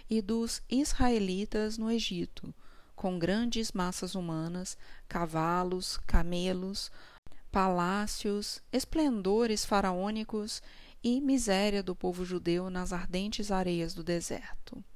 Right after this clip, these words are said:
Lá estava Moisés, com seus longos cabelos e barbas à maneira de Walt Whitman. Um Moisés magnífico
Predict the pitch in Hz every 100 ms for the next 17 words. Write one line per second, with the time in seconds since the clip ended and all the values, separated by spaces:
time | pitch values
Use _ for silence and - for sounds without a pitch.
0 | - - - - - - - - - -
1 | - 208 247 277 285 247 - 226 226 240
2 | 247 196 156 147 147 - - - - -
3 | - 175 - 180 165 170 185 214 214 202
4 | 190 165 165 170 170 165 165 165 175 202
5 | 208 208 - - 208 208 196 180 185 196
6 | 196 190 175 170 165 - 175 156 - 151
7 | 143 147 - - - - - - - -
8 | - - 240 262 254 214 196 208 226 214
9 | - 196 180 170 165 180 196 - 160 -
10 | 151